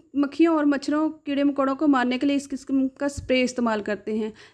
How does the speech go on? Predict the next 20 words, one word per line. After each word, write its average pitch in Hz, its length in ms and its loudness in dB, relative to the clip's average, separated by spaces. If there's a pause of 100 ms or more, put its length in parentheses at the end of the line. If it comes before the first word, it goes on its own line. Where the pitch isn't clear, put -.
लेकिन 285 300 8
किचन 330 340 4
के 339 160 0
अंदर 285 280 2
हम 269 220 -2
इस 277 180 -4
स्प्रे 269 260 -4
को 277 100 0
यूज़ 247 320 -2
नहीं 262 220 2
कर 277 140 0
सकते 277 340 -4
क्योंकि 262 320 -2
किचन 285 320 2
के 269 80 0
अंदर 240 180 2
हम 262 160 4
खाना 220 300 0
बनाते 269 400 2
हैं। 285 160 4